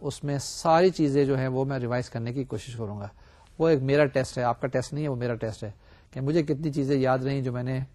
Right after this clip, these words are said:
پچھلے چوالیس لیکچرز کے اندر مکمل کی ہیں۔ وہ لیکچر سارے کے سارا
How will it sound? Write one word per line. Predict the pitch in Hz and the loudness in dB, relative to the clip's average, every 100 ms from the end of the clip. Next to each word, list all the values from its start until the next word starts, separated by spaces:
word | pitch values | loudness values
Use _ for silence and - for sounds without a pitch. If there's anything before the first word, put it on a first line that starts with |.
| - | -10
پچھلے | 113 131 | -4 -4
چوالیس | 127 120 123 120 | -2 -2 -2 -4
لیکچرز | 120 - 113 | -6 -6 -8
کے | - | -6
اندر | 120 156 | -4 -4
مکمل | 120 120 117 107 | -4 -6 -6 -6
کی | - 104 | -8 -8
ہیں۔ | 98 - - - - _ - | -8 -12 -20 -20 -20 _ 0
وہ | 156 | 4
لیکچر | 151 - 139 | 4 2 -2
سارے | - 135 131 | 0 0 0
کے | |
سارا | 131 127 123 120 | 0 0 0 -2